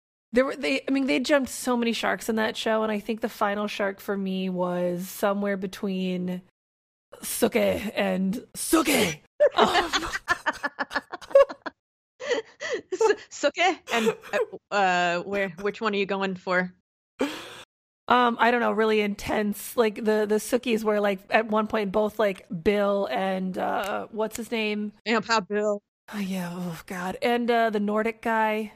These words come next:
Speaker 1: you know?
Speaker 2: Uh,
Speaker 1: Eric,
Speaker 2: Eric.
Speaker 1: Eric Northman. They're both, like, Sookieing. Um, somewhere between those, <laughs> I got off.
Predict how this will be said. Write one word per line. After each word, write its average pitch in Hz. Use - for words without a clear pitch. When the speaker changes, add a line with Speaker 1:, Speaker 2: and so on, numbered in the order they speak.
Speaker 1:
you 226
know? 214
Speaker 2:
Uh, 185
Speaker 1:
Eric, -
Speaker 2:
Eric. 214
Speaker 1:
Eric 247
Northman. 214
They're 214
both, 190
like, 202
Sookieing. 202
Um, 262
somewhere 330
between 262
those, 226
<laughs> -
I 233
got 196
off. -